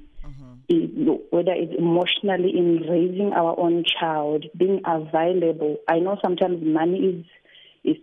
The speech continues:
Speaker 2: tight and maybe jobs are not really available, but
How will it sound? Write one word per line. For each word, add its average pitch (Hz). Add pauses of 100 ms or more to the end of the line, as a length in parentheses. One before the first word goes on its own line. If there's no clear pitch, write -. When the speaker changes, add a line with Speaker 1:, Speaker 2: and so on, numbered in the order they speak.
(140)
Speaker 2:
tight 175 (140)
and 151
maybe 175
jobs 175
are 160
not 170 (100)
really 175
available, 160
but 151